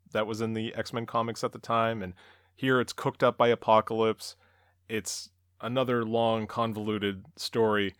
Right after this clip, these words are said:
but it cleverly incorporates many of the storylines of the comics into the series. So in that respect,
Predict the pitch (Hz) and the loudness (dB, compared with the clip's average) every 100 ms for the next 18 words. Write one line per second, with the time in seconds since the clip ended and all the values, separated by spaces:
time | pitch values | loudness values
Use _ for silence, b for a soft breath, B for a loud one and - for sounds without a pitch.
0 | b b b b - 110 101 - 110 104 | b b b b -2 0 0 -4 -4 -4
1 | - - 208 202 180 151 131 120 147 135 | -10 -2 2 2 2 0 -2 0 2 2
2 | 127 117 - 123 147 143 120 107 - 123 | 2 0 0 0 0 0 -2 -4 -6 0
3 | 120 113 113 107 98 92 - 104 95 92 | 2 2 0 0 -4 -6 -2 -2 -2 -6
4 | - 110 98 90 87 92 80 139 - 147 | -10 -10 -8 -6 -6 -6 -8 -10 -4 0
5 | 156 170 196 147 - 120 101 - | 2 4 2 2 0 2 2 0